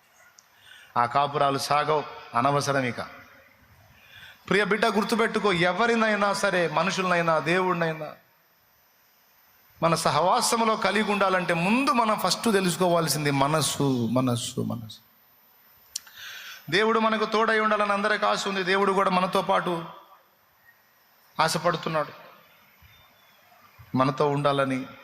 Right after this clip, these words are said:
ఆయనతో మనం నడవాలని, మనతో ఆయన నడవాలని, ఆయన మనం ఫ్రెండ్‌షిప్‌లో ఉండాలని దేవుడు కూడా మనసారా కోరుకుంటున్నాడు. ఇక్కడ విషయం ఏంటంటే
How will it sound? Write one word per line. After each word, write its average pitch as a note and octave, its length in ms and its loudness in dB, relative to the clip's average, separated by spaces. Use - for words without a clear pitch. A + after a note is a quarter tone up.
ఆయనతో B2+ 260 0
మనం C3 240 2
నడవాలని, C3+ 480 0
మనతో A#2+ 440 -4
ఆయన A#2+ 160 0
నడవాలని, A#2+ 560 -2
ఆయన A#2+ 280 -2
మనం A#2+ 280 0
ఫ్రెండ్‌షిప్‌లో A#2+ 520 0
ఉండాలని B2 500 -4
దేవుడు B2 300 0
కూడా B2+ 200 -2
మనసారా A#2+ 440 0
కోరుకుంటున్నాడు. A#2 880 -8
ఇక్కడ C#3 180 0
విషయం C#3+ 340 -2
ఏంటంటే E3 760 -6